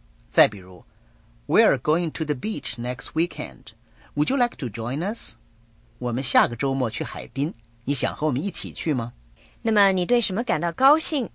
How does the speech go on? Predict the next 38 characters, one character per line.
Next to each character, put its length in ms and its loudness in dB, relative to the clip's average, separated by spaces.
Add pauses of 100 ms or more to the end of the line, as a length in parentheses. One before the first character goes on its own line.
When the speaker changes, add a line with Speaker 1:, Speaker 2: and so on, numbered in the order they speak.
Speaker 2:
可 120 -6
以 120 -2
说 360 4 (360)
“I'm 300 4
glad”， 680 2 (360)
表 140 2
示 140 -4
非 180 0
常 220 -2
高 180 4
兴。 260 -4 (360)
你 100 0
也 140 2
可 100 -6
以 80 0
说 340 2 (280)
“I'm 180 2
so 500 6
glad”， 580 2 (360)
这 140 6
里 100 6
的 120 4
so 420 2
呢， 320 0
是 160 -4
为 80 4
了 100 2
强 320 -4
调。 300 4 (400)
要 100 8
是 120 2
还 160 2
想 220 2
进 300 0
一 80 0
步 140 -4
强 300 -4
调， 260 2